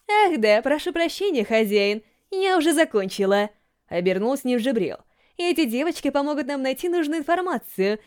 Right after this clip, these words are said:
как и сказал старший Азраил", пояснила она испуганным Соре и Шира. "Главное, победить их всех в игре". Её слова Сору ничуть не успокоили. "Ты хоть помнишь, какого труда нам стоило одолеть одну тебя?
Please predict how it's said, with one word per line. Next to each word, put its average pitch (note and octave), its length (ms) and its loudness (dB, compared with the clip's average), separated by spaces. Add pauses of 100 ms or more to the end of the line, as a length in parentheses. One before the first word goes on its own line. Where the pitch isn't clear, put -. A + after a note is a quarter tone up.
(140)
как A#4+ 200 0
и A4+ 80 2
сказал C#4 400 2
старший A#3+ 540 0
Азраил", F3+ 680 -2 (360)
пояснила F#3 440 -2
она G#3+ 180 0
испуганным C4 420 0
Соре C4 280 -2
и - 20 -2
Шира. A#3 480 -4 (400)
"Главное, A#3 720 2
победить C#4+ 460 0
их A#4 100 4
всех C#4+ 280 -2
в C4 100 4
игре". G3 320 2 (640)
Её F#3 300 0
слова F#3 340 0
Сору G3+ 240 0
ничуть A3+ 260 -4
не B3 80 -2
успокоили. B3 680 -2 (400)
"Ты F#3+ 160 -2
хоть A#3 240 2
помнишь, C4 360 0
какого C4+ 300 0
труда D4+ 240 -2
нам F4 140 -4
стоило D4+ 240 2
одолеть C#4+ 280 4
одну C4 200 2
тебя? A3+ 420 -2